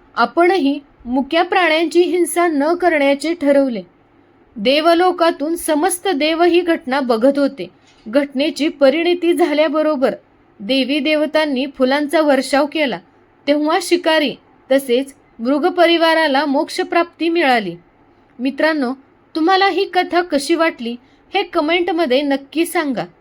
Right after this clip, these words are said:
ही कथा आवडल्यास आपल्या मित्र परिवारांसोबत तसेच नातेवाईकांना नक्की शेअर करा. व्हिडिओला एक लाईक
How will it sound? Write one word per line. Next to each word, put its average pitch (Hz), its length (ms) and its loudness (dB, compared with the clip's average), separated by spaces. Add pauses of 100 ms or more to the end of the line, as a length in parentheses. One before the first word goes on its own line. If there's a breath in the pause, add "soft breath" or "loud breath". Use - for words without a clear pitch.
(720)
ही 349 80 2
कथा 320 400 -2 (380)
आवडल्यास 349 600 4
आपल्या 302 300 0
मित्र 359 400 0
परिवारांसोबत 311 960 0 (600)
तसेच 269 400 0 (220)
नातेवाईकांना 320 960 0
नक्की 285 440 0
शेअर 320 320 2
करा. 208 280 -2 (560)
व्हिडिओला 269 540 2 (280)
एक 349 240 0
लाईक 277 280 2